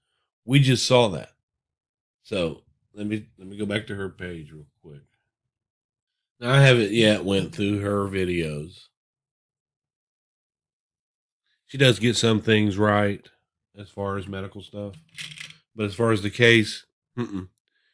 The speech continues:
She has to tell lies. Waddell was asleep in his cruiser when the call came in. There's your lie.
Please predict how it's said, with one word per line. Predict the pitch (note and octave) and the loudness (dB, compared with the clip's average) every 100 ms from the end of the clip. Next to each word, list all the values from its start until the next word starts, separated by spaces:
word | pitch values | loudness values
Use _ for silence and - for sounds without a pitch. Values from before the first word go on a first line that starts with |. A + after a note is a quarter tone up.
| _ | _
She | - A#2+ | -10 -2
has | A2 G#2 | 0 0
to | - | -4
tell | F2+ G2+ F#2+ | -4 -4 -2
lies. | F#2+ F#2 F#2 F2+ _ _ _ _ _ _ _ _ _ _ _ _ _ _ _ _ _ _ | -2 -2 -6 -10 _ _ _ _ _ _ _ _ _ _ _ _ _ _ _ _ _ _
Waddell | D#3+ D#3 D#3+ D#3 E3 D#3 D3+ | 2 6 6 6 6 8 8
was | D3 C#3+ | 8 6
asleep | D#3 D#3+ - F#3+ D#3 G2 | 4 0 2 6 6 4
in | G#2+ A2 A2+ | 0 2 2
his | B2+ C3+ C#3+ | 2 2 -2
cruiser | - F#3 E3 B2+ G2 G2+ E2+ | -4 4 6 6 2 -2 -2
when | E2+ D#2+ D#2 | -2 -4 -4
the | D2+ | -6
call | C#2+ D#2+ D2 C#2+ | -8 -12 -8 -8
came | C#2+ E2 D2+ D2 D2 | -10 -12 -10 -8 -8
in. | D2+ D#2 E2+ G2+ A#2 _ _ _ _ _ _ _ _ _ _ _ _ _ _ _ _ _ _ _ | -8 -10 -12 -14 -18 _ _ _ _ _ _ _ _ _ _ _ _ _ _ _ _ _ _ _
There's | G2+ A#2 B2 | -6 0 0
your | A#2+ | 2
lie. | C3 C#3 C3 A#2+ | 4 4 4 2